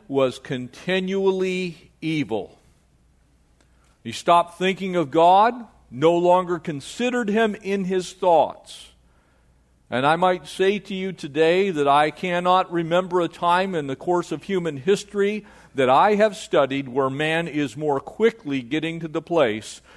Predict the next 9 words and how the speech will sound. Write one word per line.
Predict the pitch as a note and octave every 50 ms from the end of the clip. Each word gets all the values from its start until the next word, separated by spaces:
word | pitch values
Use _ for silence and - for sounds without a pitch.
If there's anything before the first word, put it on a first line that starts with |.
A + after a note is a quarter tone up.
| - - _
where | - B2+ C#3 C3+
there | C3 D3 E3+ F#3 F#3
is | F3 C#3+ C3+
a | C#3+ B2
division | A2 B2+ C#3 C3 C3+ F#3 A3 G#3 C#3 C3+ B2 A#2 A#2+
between | B2+ B2+ A#2 - C#3 B2+ B2 A#2+
sheep | - - - D#3 D#3 D#3 F3+ E3 - - -
and | C3 B2+ A#2+ A#2
goats, | A#2+ C#3+ B2+ G#2+ G2 - - - - - -